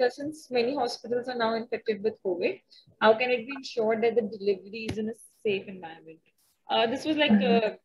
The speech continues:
Speaker 1: especially during, uh, the third, uh, the second wave, when the amount of cases were, uh,
Speaker 2: Yeah.
Speaker 1: So,
Speaker 2: So <laughs> the infection is, okay, I agree that the hospital is a high risk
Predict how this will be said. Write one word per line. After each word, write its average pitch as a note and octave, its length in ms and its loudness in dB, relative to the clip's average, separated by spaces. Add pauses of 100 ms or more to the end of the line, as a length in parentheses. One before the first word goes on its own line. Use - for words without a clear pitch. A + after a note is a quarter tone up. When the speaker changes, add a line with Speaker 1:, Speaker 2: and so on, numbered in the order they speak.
Speaker 1:
especially B3+ 420 2
during, A#3 520 0 (200)
uh, G3 160 4 (140)
the G3 160 -10
third, G#3 320 0 (180)
uh, F#3 140 -2
the G#3 80 -4
second G#3 340 2
wave, G#3 340 2 (500)
when F#3+ 220 -6
the F#3 520 2 (540)
amount G3 400 0
of G#3 100 -4 (320)
cases G3 260 -2
were, G3+ 120 0
uh, - 720 -10
Speaker 2:
Yeah. G#3+ 340 8 (500)
Speaker 1:
So, G#3 540 -4 (300)
Speaker 2:
So A#3 420 8 (100)
<laughs> - 80 2
the B3+ 360 2
infection C4 600 0
is, C4+ 240 2 (600)
okay, A#3+ 180 4
I A#3 200 6
agree G#3+ 220 4
that A#3 200 4
the D4 80 4
hospital A#3+ 500 2
is B3 100 2
a - 60 4
high A3 240 4
risk A#3+ 240 4